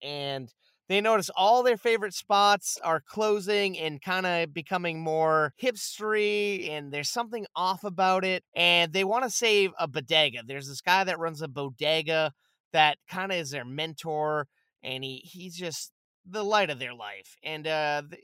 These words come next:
it's, sadly, the rent has gone up, and he's not able to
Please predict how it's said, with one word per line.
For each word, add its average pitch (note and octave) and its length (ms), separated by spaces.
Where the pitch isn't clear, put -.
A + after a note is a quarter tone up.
it's, - 300
sadly, F3 920
the E3 120
rent D#3 260
has C3 140
gone C3 180
up, C3 200
and B2+ 140
he's C3+ 180
not C3 160
able B2+ 200
to A#2+ 180